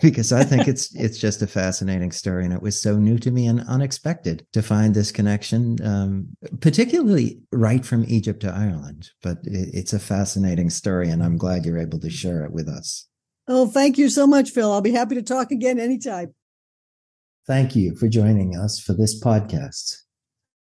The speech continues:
Speaker 1: This is Phil Lawler speaking for the Center for the Restoration of Christian Culture at Thomas More College. I hope you've enjoyed this presentation, and I hope you'll register on our website to receive information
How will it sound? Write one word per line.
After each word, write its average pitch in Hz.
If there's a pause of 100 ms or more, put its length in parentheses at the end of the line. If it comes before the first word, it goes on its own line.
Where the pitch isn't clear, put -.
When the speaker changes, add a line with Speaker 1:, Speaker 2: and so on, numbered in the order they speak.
Speaker 1:
This 135
is 120
Phil 113
Lawler 82
speaking 110
for -
the 101
Center 123
for 123
the 101
Restoration 98
of 87
Christian 107
Culture 76
at 92
Thomas 92
More 90
College. 87 (800)
I 110
hope 151
you've 151
enjoyed 107
this 80
presentation, 80 (340)
and 113
I 113
hope 139
you'll 120
register 107
on 87
our 90
website 87
to -
receive 123
information 107